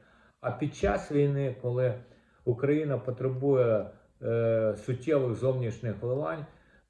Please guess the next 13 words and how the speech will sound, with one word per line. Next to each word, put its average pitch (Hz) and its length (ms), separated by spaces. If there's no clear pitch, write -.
поз-, 131 300
е, 120 320
посада 131 760
голови 131 360
Національного 117 720
банку, 131 480
головного 123 500
банкіра 110 500
країни, 143 400
вона 131 260
набирає 139 380
особливої 135 640
ваги. 135 400